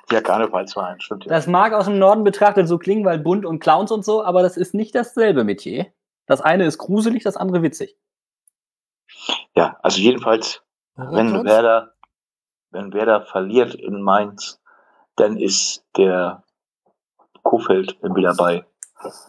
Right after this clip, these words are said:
Speaker 1: ähm, hier, wie heißt der Laden noch, wo wir gegen gespielt haben? Dortmund?
Speaker 3: Dortmund.
Speaker 1: <laughs> Ja, ich hab ja echt schon alle den Faden verloren, hab ich so das Gefühl.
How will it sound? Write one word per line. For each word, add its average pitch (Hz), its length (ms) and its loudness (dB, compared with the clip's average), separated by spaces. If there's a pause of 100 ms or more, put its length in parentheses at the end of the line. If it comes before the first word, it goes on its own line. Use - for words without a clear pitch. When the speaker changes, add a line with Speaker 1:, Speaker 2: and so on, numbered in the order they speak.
(600)
Speaker 1:
ähm, 90 400 -2 (340)
hier, 98 260 4
wie 92 100 -2
heißt 90 160 0
der 87 80 0
Laden 82 200 -2
noch, 85 240 -6
wo 90 60 -6
wir 92 80 2
gegen - 240 0
gespielt - 420 -2
haben? 147 160 -6
Dortmund? 147 460 -4
Speaker 3:
Dortmund. 208 400 0 (480)
Speaker 1:
<laughs> - 1800 0 (1160)
Ja, - 120 4
ich 127 160 2
hab 147 140 0
ja 170 80 2
echt 165 160 0
schon 151 120 -2
alle 143 240 0
den 135 140 -6
Faden 147 280 0
verloren, 110 340 -8
hab 107 100 -12
ich 98 60 -20
so 110 100 -14
das 101 140 -14
Gefühl. 98 480 -10